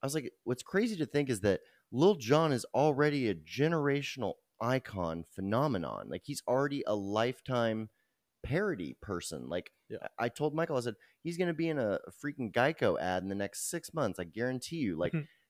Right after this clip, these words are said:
Speaker 1: his first hits were, like, back in early two thousands,
Speaker 2: Yep.
Speaker 1: something like that. So it's been twenty years. And no sooner had I said that than they played, not in sequence, not in chronology, but, um,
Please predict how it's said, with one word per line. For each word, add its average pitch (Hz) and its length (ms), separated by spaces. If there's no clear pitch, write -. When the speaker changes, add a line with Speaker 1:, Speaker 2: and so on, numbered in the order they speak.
Speaker 1:
his 180 200
first 180 320
hits 208 280
were, 127 180
like, 107 300
back 113 260
in 123 220
early 143 260
two 170 160
thousands, 156 640
Speaker 2:
Yep. 147 120
Speaker 1:
something 175 220
like 180 160
that. 196 280
So 120 220
it's 180 180
been 196 220
twenty 190 440
years. 175 560
And 151 320
no 160 260
sooner 220 360
had 190 100
I 147 80
said 180 320
that 117 240
than 135 140
they 139 100
played, 143 560
not 185 280
in 151 160
sequence, 110 680
not 123 220
in 117 160
chronology, 117 560
but, 82 220
um, 85 520